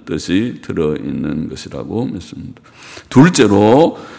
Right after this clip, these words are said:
우리는 칠 절, 팔 절의 말씀대로 항상 자족하는 마음으로 살아야 된다. 자족, 자족하는, 경건과 자족,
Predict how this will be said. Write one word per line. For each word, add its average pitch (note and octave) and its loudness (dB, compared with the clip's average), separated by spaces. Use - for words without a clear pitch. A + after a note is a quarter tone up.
우리는 D#3 8
칠 - -4
절, C3 4
팔 A2+ 4
절의 G#2+ 4
말씀대로 F#2+ 0
항상 G#3 4
자족하는 F#3+ 4
마음으로 D#3+ 6
살아야 C#3 2
된다. F#2 0
자족, - 2
자족하는, G#2 -4
경건과 A2+ 2
자족, A2+ 0